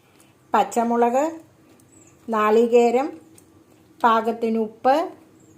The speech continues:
അല്പം മഞ്ഞൾപ്പൊടി, കുറ-, കുറച്ച് ക്യാരറ്റ് നുറുക്കിയത്, ഇത്രയും ചേർത്ത് നന്നായി കുഴയ്ക്കുകയാണ് വേണ്ടത്.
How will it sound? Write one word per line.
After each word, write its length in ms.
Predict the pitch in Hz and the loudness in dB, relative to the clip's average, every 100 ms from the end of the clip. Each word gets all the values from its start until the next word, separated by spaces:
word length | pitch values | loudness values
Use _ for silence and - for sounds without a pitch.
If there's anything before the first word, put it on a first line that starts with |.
| _ _ - - 240 | _ _ -20 -2 -2
അല്പം 260 | 240 233 226 | 0 -2 -2
മഞ്ഞൾപ്പൊടി, 600 | 220 226 240 233 233 262 359 - - - - - - - - - - _ _ _ _ _ - | -2 -2 -2 -4 -4 -4 -6 -10 -20 -20 -20 -20 -20 -20 -20 -20 -20 _ _ _ _ _ -14
കുറ-, 220 | 180 180 - 208 | -10 -10 -10 -4
കുറച്ച് 440 | 220 233 - 247 311 - - - - - - 277 | -2 -2 -2 -4 -4 -10 -20 -20 -20 -20 -4 4
ക്യാരറ്റ് 580 | 269 254 233 - - - 254 | 6 6 4 -2 -8 -8 -2
നുറുക്കിയത്, 520 | 214 - 170 147 - - _ - 254 | -2 -4 -8 -8 -10 -20 _ -10 -10
ഇത്രയും 480 | 247 240 233 196 185 | -4 -4 -2 -4 -6
ചേർത്ത് 380 | 175 170 185 240 277 269 208 | -6 -6 -4 0 0 0 -4
നന്നായി 840 | 190 220 262 277 254 185 190 220 285 | -4 -2 -2 -2 -4 -4 -2 -4 -4
കുഴയ്ക്കുകയാണ് 680 | 285 277 262 262 226 170 170 220 | 0 4 4 2 -2 -2 -4 -4
വേണ്ടത്. 320 | 208 165 165 | -4 -4 -8